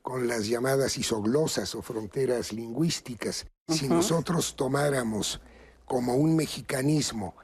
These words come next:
Speaker 1: aquellas voces que se usan mayoritariamente en México y no se usan mayoritariamente en ningún otro país,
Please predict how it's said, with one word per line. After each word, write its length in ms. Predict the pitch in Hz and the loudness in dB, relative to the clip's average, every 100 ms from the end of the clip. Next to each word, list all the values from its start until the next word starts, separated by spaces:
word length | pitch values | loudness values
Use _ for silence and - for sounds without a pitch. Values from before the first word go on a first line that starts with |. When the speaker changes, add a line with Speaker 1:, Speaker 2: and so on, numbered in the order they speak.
| - _ - | -20 _ -8
Speaker 1:
aquellas 680 | 117 - 160 151 143 120 127 | -8 -2 0 2 2 0 0
voces 440 | 139 151 - 107 | 0 0 -2 -4
que 120 | - | -2
se 140 | 110 120 | -2 0
usan 340 | 143 143 143 | 0 0 -2
mayoritariamente 1160 | 120 113 117 110 101 143 147 147 139 139 135 139 | -4 -4 -2 -4 -2 0 2 2 2 0 -2 -2
en 100 | 135 | 0
México 540 | 151 127 139 - 196 - - - - | 0 0 -4 -4 -4 -4 -20 -20 -6
y 120 | 117 | 0
no 160 | 127 | 2
se 180 | 143 143 | 2 2
usan 300 | 147 143 135 | 2 2 -2
mayoritariamente 1040 | 123 117 117 110 - 139 139 143 143 - 127 | -4 -2 -2 -4 -4 0 2 2 0 0 0
en 60 | |
ningún 320 | 117 117 135 139 | 2 0 0 0
otro 220 | 123 131 | 2 0
país, 460 | 143 135 131 - | 2 2 0 -4